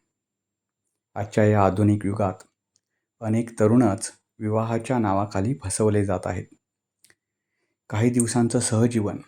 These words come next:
त्यानंतर पैशाची मागणी, धमक्या, खोटे गुन्हे दाखल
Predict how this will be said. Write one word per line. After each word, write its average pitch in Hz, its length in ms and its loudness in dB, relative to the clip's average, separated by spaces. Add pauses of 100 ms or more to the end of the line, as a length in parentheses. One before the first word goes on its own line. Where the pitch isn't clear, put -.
(800)
त्यानंतर 107 400 -2
पैशाची 107 460 -2
मागणी, 107 440 0 (680)
धमक्या, 101 460 -4 (1000)
खोटे 131 280 4
गुन्हे 123 300 6
दाखल 107 300 -2